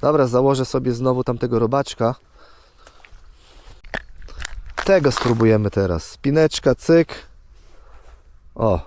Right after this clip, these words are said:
na ciemnego łapałem, teraz na tego żelka. No zajebiste są, mówię wam. No i śmieszna kasa za nie, nie? Po, po jakimś tam większym czasie te, w czasie ta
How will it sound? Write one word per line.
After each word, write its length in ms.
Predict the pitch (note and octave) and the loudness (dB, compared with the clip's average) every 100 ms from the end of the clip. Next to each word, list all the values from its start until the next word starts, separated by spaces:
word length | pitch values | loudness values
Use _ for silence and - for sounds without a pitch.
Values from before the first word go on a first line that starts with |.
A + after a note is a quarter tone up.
| - | -6
na 80 | A2+ | -4
ciemnego 440 | - B2+ C#3 C#3 | 0 2 2 4
łapałem, 360 | C#3 B2+ C3 B2 | 2 2 -2 0
teraz 280 | C3 B2 - | 0 -2 -2
na 100 | B2 | -2
tego 280 | A#2 G2+ G2+ | 0 0 0
żelka. 400 | G2 F2 - F#2 | 0 -2 -4 -6
No 120 | G#2 | -4
zajebiste 720 | A#2+ E3 E3 D3 D#3 - A2 | 0 4 4 2 -4 -2 -4
są, 160 | - A2+ | -2 -2
mówię 260 | B2 A2 | 0 0
wam. 240 | F#2+ F2+ F2 - - - - - - - _ _ _ _ - - _ - - - - - - - - - - - - - - - - - - - - | 0 -2 -6 -18 -20 -20 -20 -20 -20 -20 _ _ _ _ -20 -20 _ -20 -20 -20 -20 -20 -20 -20 -20 -20 -20 -20 -20 -20 -20 -20 -20 -20 -20 -20 -14
No 120 | - A#2 | -6 -4
i 80 | |
śmieszna 420 | A2 C#3 B2+ - B2+ | -2 -2 -2 -2 -2
kasa 300 | B2+ - G#2 | -2 -2 -2
za 160 | G#2 | -2
nie, 160 | F#2+ F#2 | -2 -2
nie? 160 | G2 A2+ _ - - - - - - - - - - - | -4 -6 _ -20 -20 -20 -20 -20 -20 -20 -20 -20 -20 -6
Po, 100 | D3+ | -6
po 220 | - F3 | 0 2
jakimś 300 | F3+ - E3+ | 2 0 -2
tam 140 | F#3+ D#3 | 0 2
większym 360 | G3 F#3 F#3 | 2 2 0
czasie 340 | - F#3+ - F#3+ | 2 0 2 2
te, 260 | F#3 E3+ | 4 2
w 140 | - - | 0 -2
czasie 340 | F#3+ F#3 F#3 | 0 2 2
ta 240 | F#3 E3 | 2 0